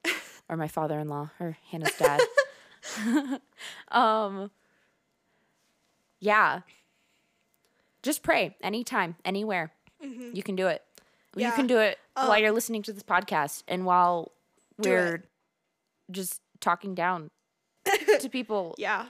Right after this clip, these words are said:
Speaker 2: slash myself. <laughs>
Speaker 1: <laughs> Mostly talking to ourselves.
Speaker 2: Yes.
Speaker 1: Um, but yeah, one thing, one more thing that just came to mind
Speaker 2: Uno
Speaker 1: with
Speaker 2: mas.
Speaker 1: prayer, um, is we, was that this Sunday? It was this Sunday.
Speaker 2: <gasps>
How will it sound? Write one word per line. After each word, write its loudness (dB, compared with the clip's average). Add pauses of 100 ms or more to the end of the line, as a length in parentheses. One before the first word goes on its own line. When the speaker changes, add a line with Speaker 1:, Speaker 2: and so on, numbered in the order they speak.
Speaker 2:
slash -2
myself. -2 (100)
<laughs> - (380)
Speaker 1:
<laughs> 6
Mostly 2
talking 2
to 4
ourselves. 4 (200)
Speaker 2:
Yes. 4 (280)
Speaker 1:
Um, 8 (440)
but 0
yeah, -2
one -6
thing, -8
one -6
more -4
thing -12
that -14
just -12
came -12
to -14
mind -12
Speaker 2:
Uno -2
Speaker 1:
with -6
Speaker 2:
mas. -6
Speaker 1:
prayer, -4 (720)
um, -6 (140)
is -10 (640)
we, -8 (1200)
was -16
that -18
this -10
Sunday? -12
It -10
was -12
this -12
Sunday. -16 (200)
Speaker 2:
<gasps> 6